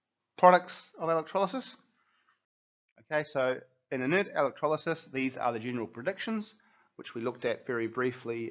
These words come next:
in, uh, the S L, uh, topic of this unit. If the, uh, metal is high in the reactivity series, you will get hydrogen. Okay, if the metal is low, you will just continue to get the metal.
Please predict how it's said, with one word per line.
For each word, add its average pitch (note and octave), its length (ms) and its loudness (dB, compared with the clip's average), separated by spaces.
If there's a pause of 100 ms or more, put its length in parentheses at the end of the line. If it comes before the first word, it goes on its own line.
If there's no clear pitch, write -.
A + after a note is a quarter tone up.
in, A2 420 -6
uh, G#2+ 160 -4
the A2 160 -10
S C3 200 -6
L, B2 300 4 (580)
uh, G#2+ 180 -6 (500)
topic E3 260 0
of D3 140 -2
this C#3+ 160 -6
unit. D#3+ 240 2 (800)
If - 300 -4
the, C3+ 360 4
uh, C3 200 8
metal F3 280 4
is C3+ 140 2
high D#3 380 10
in D3+ 180 -2
the B2 60 -6
reactivity D3+ 460 -4
series, D#3 500 -2
you A#2 120 -8
will A2 100 -10
get G2+ 200 -14
hydrogen. F3+ 680 0 (560)
Okay, C3 300 -2
if A2+ 100 -12
the B2+ 60 -6
metal A#2 220 -6
is G2 120 -12
low, D3 260 8
you C3 220 0
will G#2 80 -8
just - 260 -12 (200)
continue A2 420 -8
to G#2 120 -14
get - 160 -14
the - 120 -20
metal. F#3 440 -4